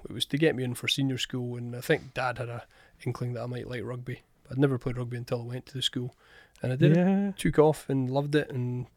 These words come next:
Speaker 1: got into all sorts of sports, and cricket and athletics and things like that.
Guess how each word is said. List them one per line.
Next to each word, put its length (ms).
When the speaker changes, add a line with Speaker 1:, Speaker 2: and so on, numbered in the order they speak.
Speaker 1:
got 140
into 180
all 100
sorts 300
of 60
sports, 480
and 180
cricket 320
and 100
athletics 480
and 100
things 200
like 100
that. 160